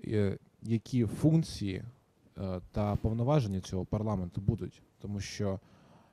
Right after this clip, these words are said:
це доволі нова ініціатива, е, яка з'явилася. Ну, вона не доволі нова, с-, як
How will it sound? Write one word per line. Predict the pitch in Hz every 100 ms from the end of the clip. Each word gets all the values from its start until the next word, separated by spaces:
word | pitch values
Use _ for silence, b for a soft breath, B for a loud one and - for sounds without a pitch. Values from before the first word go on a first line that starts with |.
| _ -
це | - 120
доволі | 113 113 123 117
нова | 120 123 131
ініціатива, | 104 98 110 104 113 95 87 - - 95 90 90 90 98
е, | 92
яка | 98 - 92 90
з'явилася. | 87 101 113 220 143 - 104
Ну, | 104 92 - _
вона | 104 110 110 107 b b b b -
не | 160
доволі | 190 139 123 104
нова, | 101 95 92
с-, | 92 - 95 104 110
як | 104